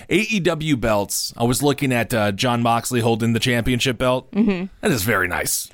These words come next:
Speaker 1: A E W is like, "Let's make the belts just a thousand times more expensive
Speaker 2: Oh,
Speaker 1: looking
Speaker 2: yeah.
Speaker 1: than W W E."
Speaker 2: Oh, yeah. And, and they've got so, and I, I mean, these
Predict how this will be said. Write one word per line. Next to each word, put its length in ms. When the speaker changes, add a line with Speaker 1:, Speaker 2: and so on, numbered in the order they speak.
Speaker 1:
A 60
E 180
W 380
is 120
like, 160
"Let's 240
make 240
the 100
belts 500
just 320
a 60
thousand 600
times 340
more 220
expensive 400
Speaker 2:
Oh, 80
Speaker 1:
looking 160
Speaker 2:
yeah. 100
Speaker 1:
than 140
W 240
W 300
E." 200
Speaker 2:
Oh, 100
yeah. 220
And, 360
and 220
they've 140
got 240
so, 140
and 360
I, 200
I 100
mean, 300
these 460